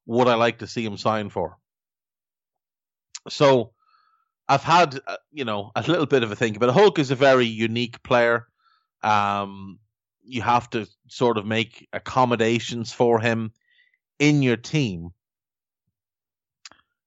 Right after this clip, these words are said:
uh, because he doesn't really like to track back or anything like that, and he likes to get the ball and shoot from, uh, forty yards.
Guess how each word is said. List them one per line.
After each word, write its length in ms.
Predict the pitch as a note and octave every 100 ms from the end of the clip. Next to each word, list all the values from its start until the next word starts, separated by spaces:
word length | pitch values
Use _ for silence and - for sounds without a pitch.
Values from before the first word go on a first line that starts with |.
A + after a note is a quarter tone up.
| -
uh, 220 | G#2 G#2
because 300 | G#2 G#2 A2
he 100 | A2
doesn't 360 | G2 G#2 G#2 G2
really 200 | G2 F#2
like 300 | G2 F#2 -
to 120 | -
track 400 | - G2 E2+ -
back 400 | G#2+ G#2 G2+ -
or 40 |
anything 220 | G2 F#2+ F#2
like 140 | F2
that, 180 | G2 F#2
and 80 | A2+
he 80 |
likes 240 | G#2+ G2 -
to 80 | G2
get 180 | F#2
the 80 | -
ball 280 | F2+ F#2 F2+
and 120 | E2 _ - - _ _ -
shoot 400 | - D#3+ D3+ -
from, 460 | C3 G#2 F2+ F#2 _ - -
uh, 120 | -
forty 540 | - - G2+ F#2 F2+
yards. 480 | F#2 F#2+ F#2 F2 -